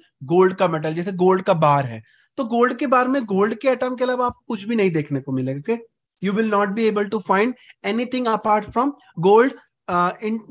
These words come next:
in terms of, uh, the composition,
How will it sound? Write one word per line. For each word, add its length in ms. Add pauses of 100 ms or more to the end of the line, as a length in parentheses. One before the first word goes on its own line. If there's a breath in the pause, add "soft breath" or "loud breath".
in 340
terms 260
of, 120 (480)
uh, 280
the 140 (340)
composition, 580